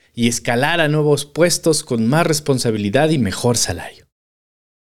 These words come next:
Si comenzaste a resoplar y pensar que en tu trabajo actual, pues,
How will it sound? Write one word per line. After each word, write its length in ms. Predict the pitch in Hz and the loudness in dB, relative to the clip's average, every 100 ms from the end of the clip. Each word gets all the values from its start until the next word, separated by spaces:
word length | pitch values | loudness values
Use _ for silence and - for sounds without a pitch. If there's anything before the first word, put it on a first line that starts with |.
| _ _ _ | _ _ _
Si 140 | - | -16
comenzaste 540 | - 107 101 127 - 139 | -4 -2 0 0 0 -2
a 20 | |
resoplar 640 | 113 - 95 110 110 139 | -2 -4 -4 -2 0 0
y 80 | 123 | -2
pensar 580 | - 92 98 - 135 147 | -2 -4 -2 -2 -2 -4
que 200 | - 92 | -4 -4
en 100 | 85 | -2
tu 140 | 101 | -4
trabajo 460 | - 92 110 127 113 | -2 0 0 -2 -6
actual, 420 | 98 127 120 120 | -4 0 0 -2
pues, 380 | 95 95 - | -4 -4 -6